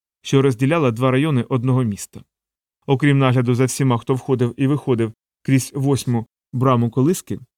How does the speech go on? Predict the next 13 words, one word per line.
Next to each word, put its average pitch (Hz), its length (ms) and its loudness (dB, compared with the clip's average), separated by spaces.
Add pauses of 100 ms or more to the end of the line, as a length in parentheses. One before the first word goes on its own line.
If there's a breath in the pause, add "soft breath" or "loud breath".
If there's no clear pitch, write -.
(200)
Куарантин 139 500 2
жодним 135 340 -2
чином 165 320 0
не 127 60 0
намагався 131 480 -2
контролювати 127 640 0
пересування 123 640 -2
популяції. 117 640 -8 (600)
Відвідини 127 480 2
колиски 139 400 0
були 127 220 2
такі 123 360 -4 (200)
короткі, 139 440 0